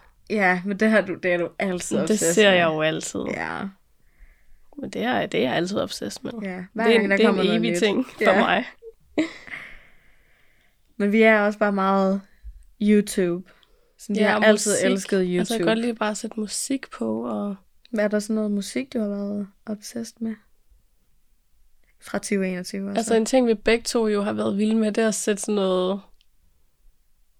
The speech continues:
Speaker 2: sådan noget hygge-lounge, sådan noget hygge-jazz.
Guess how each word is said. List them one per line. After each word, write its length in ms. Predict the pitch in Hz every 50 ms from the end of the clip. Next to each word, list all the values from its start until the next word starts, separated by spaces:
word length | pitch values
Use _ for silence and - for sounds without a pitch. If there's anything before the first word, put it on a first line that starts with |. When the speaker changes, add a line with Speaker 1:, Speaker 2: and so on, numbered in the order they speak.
| _ _ _ _ _ - -
Speaker 2:
sådan 200 | - - - 220
noget 140 | 208 202
hygge-lounge, 1300 | 185 - - - 220 214 214 - 240 226 196 196 226 208 202 190 175 175 180 180 185 190 190 - - - _ _ - -
sådan 140 | - -
noget 120 | 214 202 185
hygge-jazz. 880 | - 226 220 214 - 226 - - - 202 185 180 180 - - - -